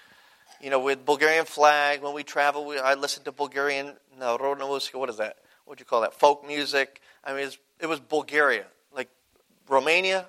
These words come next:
I could care less about Romania. Romania is, like, an hour from us to the north. Romanians, they're, you know, I, I don't care about them at all.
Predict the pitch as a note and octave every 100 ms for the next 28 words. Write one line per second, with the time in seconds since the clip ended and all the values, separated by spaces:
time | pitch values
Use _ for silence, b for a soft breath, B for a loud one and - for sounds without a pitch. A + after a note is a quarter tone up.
0 | D3 D3 B2 D3 C#3 C3 C3 B2 A#2 G#2+
1 | G2+ A2+ A#2+ B2+ A#2 - B2 A#2 A2+ A#2+
2 | B2 A#2+ B2 A#2+ A2+ - - _ - A#2
3 | A#2+ C3 B2+ - _ _ B2+ B2 C#3 C#3
4 | C3+ C3+ - _ _ _ _ _ B2+ B2
5 | - C#3 G#2 A2 _ _ b b - C3+
6 | C#3+ D3+ - D3 C3+ C3+ B2+ B2 A#2